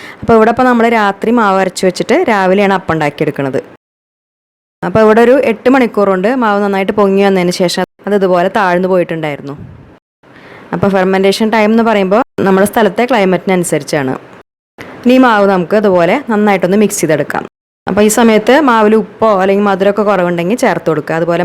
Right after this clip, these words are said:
മാവ് കട്ടിയായിട്ട് തോന്നുകയാണെങ്കിൽ കുറച്ച് വെള്ളം ചേർത്ത് കൊടുക്കുക. ഇനി ഈ മാവ്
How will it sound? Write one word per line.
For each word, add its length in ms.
മാവ് 300
കട്ടിയായിട്ട് 460
തോന്നുകയാണെങ്കിൽ 500
കുറച്ച് 260
വെള്ളം 280
ചേർത്ത് 260
കൊടുക്കുക. 280
ഇനി 160
ഈ 20
മാവ് 180